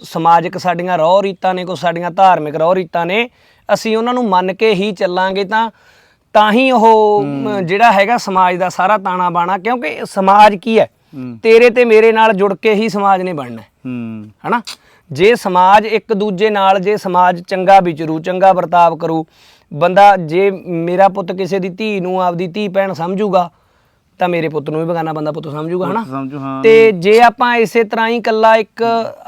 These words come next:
Speaker 1: ਔਰਤ ਨੂੰ ਵਸਤੂ ਦੇ ਰੂਪ 'ਚ ਜਾਂ ਇੱਕ ਇਸ ਰੂਪ 'ਚ ਕਰਨ ਲੱਗ ਜਾਈਏ ਵੀ ਜੇ ਫਿੱਟ ਆ ਗਈ ਤਾਂ ਠੀਕ ਹੈ, ਨਹੀਂ ਛੱਡ ਪਰੇ।
Speaker 2: ਹੂੰ।
Speaker 1: ਹਨਾ? ਆਪਣੀ, ਆਪਣੀ ਉਮਰ 'ਚ ਹੀ ਆਪਾਂ
Speaker 2: ਅਸਲ
Speaker 1: ਨੂੰ
Speaker 2: ਦੇ ਵਿੱਚ ਬਾਬਾ,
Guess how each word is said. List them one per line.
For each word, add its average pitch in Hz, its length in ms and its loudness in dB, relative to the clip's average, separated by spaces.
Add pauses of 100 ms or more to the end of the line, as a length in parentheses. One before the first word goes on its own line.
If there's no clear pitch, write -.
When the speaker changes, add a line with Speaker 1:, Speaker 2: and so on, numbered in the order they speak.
(140)
Speaker 1:
ਔਰਤ 202 400 4
ਨੂੰ 214 160 -2
ਵਸਤੂ 202 440 -2
ਦੇ 208 140 2
ਰੂਪ 202 260 -6
'ਚ 185 140 -6 (680)
ਜਾਂ 208 520 0
ਇੱਕ 202 260 -6 (160)
ਇਸ 202 280 0
ਰੂਪ 196 240 -6
'ਚ 185 80 -10
ਕਰਨ 202 240 0
ਲੱਗ 202 140 0
ਜਾਈਏ 202 240 -4
ਵੀ 202 100 -4
ਜੇ 202 120 -2
ਫਿੱਟ 185 280 -6
ਆ 190 100 4
ਗਈ 190 120 -4
ਤਾਂ 196 120 -4
ਠੀਕ 175 260 -6
ਹੈ, 202 60 -2
ਨਹੀਂ 202 200 -2
ਛੱਡ 170 200 -6
ਪਰੇ। 190 180 -6
Speaker 2:
ਹੂੰ। 131 760 -10
Speaker 1:
ਹਨਾ? 151 160 -4 (400)
ਆਪਣੀ, 220 340 0
ਆਪਣੀ 233 320 0
ਉਮਰ 220 240 0
'ਚ 175 80 -10
ਹੀ 165 160 -6 (200)
ਆਪਾਂ 190 240 4
Speaker 2:
ਅਸਲ 220 120 2
Speaker 1:
ਨੂੰ 240 120 4
Speaker 2:
ਦੇ 233 80 4
ਵਿੱਚ 226 220 0
ਬਾਬਾ, 175 520 2